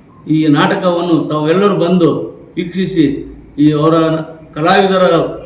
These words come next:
ಬಾಳು ಸೊಗಸಾಗಲಿ ಅಂತ ತಾವು ಎಲ್ಲರಿಗೂ ತಮ್ಮ ದಿನಪತ್ರಿಕೆಯಲ್ಲಿ ಅದನ್ನು ಸ್ಮರಿಸಿ ಎಲ್ಲರಿಗೂ ಬರಾಕ ಅನುಕೂಲ ಮಾಡಿಕೊಡಿ ಅಂತ ತಮ್ಮಲ್ಲಿ ಮತ್ತೊಮ್ಮೆ ಕೇಳ್ತಾ ನಾನು ಎರಡು ಮಾತು ಮುಗಿಸ್ತೀನಿ. ಜೈ ಹಿಂದ್, ಜೈ ಕರ್ನಾಟಕ ಮಾತೆ. ಶ್ರೀ ಗುರು ಪುಟ್ಟರಾಜ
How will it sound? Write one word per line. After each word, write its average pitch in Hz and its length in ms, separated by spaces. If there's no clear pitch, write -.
ಬಾಳು 165 320
ಸೊಗಸಾಗಲಿ 165 520
ಅಂತ 156 220
ತಾವು 156 560
ಎಲ್ಲರಿಗೂ 165 600
ತಮ್ಮ 147 320
ದಿನಪತ್ರಿಕೆಯಲ್ಲಿ 160 1000
ಅದನ್ನು 151 400
ಸ್ಮರಿಸಿ 151 640
ಎಲ್ಲರಿಗೂ 165 720
ಬರಾಕ 151 340
ಅನುಕೂಲ 160 600
ಮಾಡಿಕೊಡಿ 165 380
ಅಂತ 143 180
ತಮ್ಮಲ್ಲಿ 143 400
ಮತ್ತೊಮ್ಮೆ 147 400
ಕೇಳ್ತಾ 156 580
ನಾನು 131 140
ಎರಡು 123 220
ಮಾತು 147 280
ಮುಗಿಸ್ತೀನಿ. 143 320
ಜೈ 139 320
ಹಿಂದ್, 151 260
ಜೈ 139 120
ಕರ್ನಾಟಕ 139 400
ಮಾತೆ. 135 260
ಶ್ರೀ 160 160
ಗುರು 156 180
ಪುಟ್ಟರಾಜ 151 380